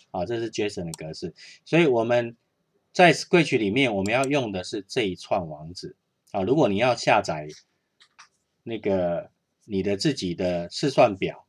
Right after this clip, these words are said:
啊，这一个试-，这个试算表的，的资料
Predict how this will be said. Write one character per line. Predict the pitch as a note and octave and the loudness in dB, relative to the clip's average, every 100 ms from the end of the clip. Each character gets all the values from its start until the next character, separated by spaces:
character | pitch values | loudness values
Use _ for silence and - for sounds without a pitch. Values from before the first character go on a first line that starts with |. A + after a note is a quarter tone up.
| _ | _
啊， | F2 | -10
这 | E2 B2+ | -2 2
一 | C3 | 4
个 | A2+ | 2
试-， | - A#2+ - _ - | 2 -2 -2 _ -14
这 | - C#3+ | 0 2
个 | C3 | 2
试 | A#2 C3+ | 0 0
算 | C3+ A2+ | 2 2
表 | G2 E2 | 0 -2
的， | D#2+ F2 - _ _ _ _ _ - _ _ _ _ _ - - - _ _ _ _ - | -4 -8 -10 _ _ _ _ _ -20 _ _ _ _ _ -20 -20 -20 _ _ _ _ -10
的 | G2 | -8
资 | G2 B2 | -4 0
料 | - A2 - | 4 2 0